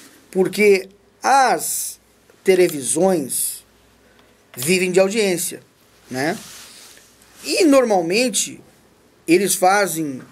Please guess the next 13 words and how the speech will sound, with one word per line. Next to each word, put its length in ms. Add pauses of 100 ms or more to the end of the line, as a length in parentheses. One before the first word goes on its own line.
(480)
é, 640 (1500)
colocam 580
matérias 1040 (720)
que 640 (380)
eles 220
têm 180
que 100
fazer 380
um 100
sensacionalismo 1160
muito 300
grande 580 (840)
para 640